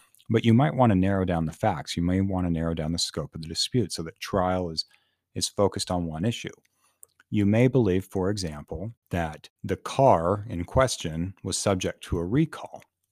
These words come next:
and you wanna determine later on whether they did or not, uh, bring that car in pursuant to the recall notice to have whatever defective brakes or defective part was fixed. So you might know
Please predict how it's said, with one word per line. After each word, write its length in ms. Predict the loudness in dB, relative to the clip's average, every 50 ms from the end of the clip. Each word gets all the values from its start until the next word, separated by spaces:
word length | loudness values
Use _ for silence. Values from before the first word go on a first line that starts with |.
| _ _ _ _ _ _ _ _ _ _ _ _
and 220 | -6 -4 -4 -2 -2
you 100 | -2 -2
wanna 220 | 0 0 0 0
determine 480 | -2 -2 -6 -4 -4 -2 -2 0 0 0
later 280 | 0 0 0 0 0
on 160 | 0 0 0 0
whether 180 | 0 -2 -2
they 120 | -2 -2 -2
did 180 | -2 -4 -4
or 100 | -2 -2
not, 460 | -2 -2 -2 -4 -4 -6 -8 -12 -18 -20 _ _ _ _ _ _ _ _ _ _ _ _
uh, 220 | -8 -8 -8 -8 -10 -4 _
bring 160 | 0 2 2
that 180 | 0 -2 -6 -10
car 300 | -8 -4 -4 -2 0 0
in 180 | 0 0 0
pursuant 460 | -2 -4 -6 -6 -4 -4 -6 -8 -8 -10
to 80 | -10
the 80 | -6 -4
recall 320 | -4 -6 -4 -6 -6 -6
notice 280 | -4 -6 -6 -10 -12 -10
to 100 | -10 -8
have 140 | -8 -6 -6
whatever 320 | -4 -4 -4 -4 -4 -6
defective 520 | -8 -10 -8 -6 -6 -6 -6 -8 -12 -8
brakes 320 | -8 -8 -8 -6 -8 -8 -10
or 40 | -10
defective 420 | -10 -10 -12 -12 -10 -10 -14 -10
part 200 | -8 -8 -8 -8
was 140 | -6 -8 -6
fixed. 400 | -2 0 0 0 0 -4 -6 -2
So 120 | 0 0
you 160 | 0 2 0
might 300 | 0 2 2 2 2 0
know 640 | 0 0 2 2 4 4 2 2 2 0 0 -2 -4